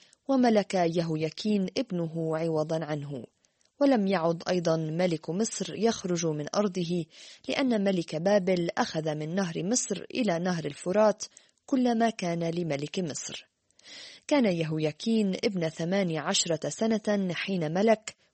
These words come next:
وملك ثلاثة أشهر في أورشليم، واسم أمه نحشتة بنت أليناثان من أورشليم. وعمل الشر في عيني الرب حسب كل ما عمل أبوه.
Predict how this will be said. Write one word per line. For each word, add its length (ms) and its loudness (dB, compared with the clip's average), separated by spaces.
وملك 460 4
ثلاثة 640 -2
أشهر 480 2
في 200 -6
أورشليم، 680 0
واسم 360 6
أمه 560 4
نحشتة 680 4
بنت 360 0
أليناثان 880 2
من 140 4
أورشليم. 800 0
وعمل 440 6
الشر 520 4
في 220 -2
عيني 480 2
الرب 420 2
حسب 500 2
كل 360 2
ما 120 2
عمل 380 0
أبوه. 480 -4